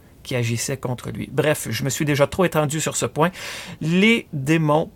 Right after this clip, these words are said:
peuvent causer, euh, des blessures corporelles et différentes afflictions. Ils peuvent aussi causer une grande force physique. Donner une grande force physique à ceux qui sont possédés. Malheureusement, ceux qui sont possédés,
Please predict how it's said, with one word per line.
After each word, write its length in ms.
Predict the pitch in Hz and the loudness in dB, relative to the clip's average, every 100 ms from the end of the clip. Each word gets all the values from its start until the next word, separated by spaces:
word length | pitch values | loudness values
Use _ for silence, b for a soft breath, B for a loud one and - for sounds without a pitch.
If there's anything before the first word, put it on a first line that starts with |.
| - | 4
peuvent 340 | 170 175 151 - | 8 8 6 -4
causer, 480 | 143 135 123 135 147 B B B 139 | -4 -2 0 -2 -4 B B B -2
euh, 240 | 127 127 | 0 0
des 220 | 123 131 | 0 2
blessures 340 | 180 156 - - | 2 2 0 -2
corporelles 600 | 131 - 117 123 135 135 - | -2 0 0 0 -2 -2 -2
et 140 | 147 | -2
différentes 640 | 127 151 - 131 147 147 - 127 | 0 -2 -2 0 0 -2 -4 -2
afflictions. 480 | 135 - - - 143 | -2 -4 -8 -4 -4
Ils 80 | 120 | 0
peuvent 240 | 208 175 | 2 2
aussi 340 | 165 - 208 | 2 0 0
causer 480 | 196 180 165 160 196 B B B | 2 2 4 4 2 B B B
une 200 | - 180 | 6 8
grande 480 | 147 151 208 285 269 | 8 4 8 6 6
force 540 | - - 247 - - - | 2 2 2 4 0 0
physique. 680 | - 233 185 233 233 - 101 - b b b b b b - | 0 2 6 6 4 -4 -10 -10 b b b b b b -6
Donner 340 | 127 156 220 240 | 2 4 6 6
une 100 | 208 | 6
grande 220 | 190 190 | 4 2
force 240 | 208 - | 2 0
physique 300 | 208 175 - - | 0 0 0 0
à 60 | |
ceux 220 | 156 208 | 0 2
qui 200 | 202 - | 0 0
sont 220 | 147 175 165 | 0 0 0
possédés. 420 | 175 160 156 147 | 0 0 2 2
Malheureusement, 480 | 139 170 160 170 190 | 4 4 4 4 4
ceux 140 | 165 | 2
qui 60 | - | 0
sont 100 | 156 | 2
possédés, 460 | 147 147 170 226 | 2 4 4 2